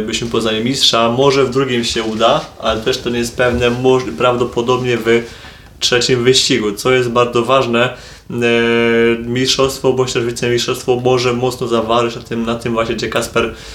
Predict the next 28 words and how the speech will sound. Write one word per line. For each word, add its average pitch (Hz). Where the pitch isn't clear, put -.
pójdzie 120
w 120
przyszłości. 123
Po 120
Formule 117
cztery, 117
no 123
musi 131
iść 113
gdzieś 107
wyżej. 117
E, 120
Freka 135
to 143
nie 170
jest 123
miejsce, 110
gdzie, 107
gdzie 107
Kasper 110
by 110
chciał 110
wylądować. 113
Raczej 117
nie 117
mówmy 113
się 110
szczerze, 117